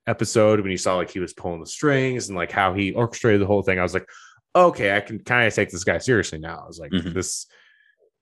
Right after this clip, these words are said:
Speaker 1: this is cool. This makes sense." Uh, but so, yeah, I, I loved it. Like I said, it's, it's the most I've been in love with the show, other than maybe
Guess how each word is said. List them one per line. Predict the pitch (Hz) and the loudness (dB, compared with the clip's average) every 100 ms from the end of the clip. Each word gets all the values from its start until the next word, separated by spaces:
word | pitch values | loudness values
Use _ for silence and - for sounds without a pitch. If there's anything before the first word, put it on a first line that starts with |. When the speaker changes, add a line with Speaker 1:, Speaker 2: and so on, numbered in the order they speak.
| - | -12
Speaker 1:
this | 87 | -10
is | - - | -10 2
cool. | 165 151 92 | 6 6 4
This | 87 - | 0 -2
makes | 87 - | -2 -2
sense." | 139 101 87 - - _ _ _ _ | -2 -2 -4 -12 -12 _ _ _ _
Uh, | 101 87 85 | -4 -2 -2
but | 98 - | -6 -6
so, | 110 | -2
yeah, | 107 113 90 | 2 4 4
I, | 110 | 2
I | 92 107 | 2 -2
loved | - 107 101 | 0 2 2
it. | 87 | 2
Like | 98 | 2
I | 98 | 2
said, | 92 92 | 2 0
it's, | 87 78 - | -2 -8 -14
it's | 98 - - - _ _ _ _ _ _ _ | -10 -8 -10 -16 _ _ _ _ _ _ _
the | 104 | 0
most | 98 107 - | 4 2 2
I've | 95 - - | -2 -2 -8
been | 95 95 | 0 0
in | 95 | 2
love | 95 95 | -2 -2
with | 90 | -4
the | |
show, | 85 - 90 98 107 117 - _ _ _ | -6 0 2 4 2 -2 -10 _ _ _
other | 107 107 113 | 0 4 4
than | 101 101 | 2 0
maybe | 101 101 101 95 92 87 | 0 2 0 -2 -4 -8